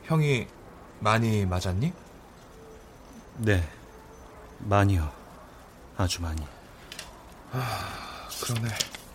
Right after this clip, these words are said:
Speaker 1: 아버지를 다시 조사해봐야겠어. 수호군은? 수호군은 아버지한테 맞은 적 있어?
Speaker 2: 아니요, 없어요.
Speaker 1: 음, 하나만 더.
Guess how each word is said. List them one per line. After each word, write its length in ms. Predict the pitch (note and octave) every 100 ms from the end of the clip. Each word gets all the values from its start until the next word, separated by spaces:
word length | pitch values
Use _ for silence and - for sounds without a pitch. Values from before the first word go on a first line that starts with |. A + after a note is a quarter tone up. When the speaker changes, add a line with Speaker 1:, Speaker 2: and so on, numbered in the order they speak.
| - - - - - - -
Speaker 1:
아버지를 440 | G2+ G#2+ G#2+ G#2
다시 260 | F#2 G2+ -
조사해봐야겠어. 760 | - G2 F#2+ D#2+ D#2+ - - - - - - - - - - - - - - - - - - - - - - - -
수호군은? 480 | - G3 C#3+ G2+ D#2+ - - - - - -
수호군은 580 | - G#3 F#3 F#3 E3 A2
아버지한테 420 | G#2 B2 D3 C#3 C3
맞은 240 | G2+ A2+
적 140 | B2+
있어? 220 | G#2+ - G3+ - -
Speaker 2:
아니요, 400 | D#3 F3+ C3 F2+ - - - - - - - -
없어요. 420 | D3 - D#3 F#2+ D2+ - - - - - - C3
Speaker 1:
음, 460 | B2 A#2+ A#2 A2 F#2+ - - - - - - - - -
하나만 300 | D3+ C#3+ A#2+
더. 200 | F#2+ D3+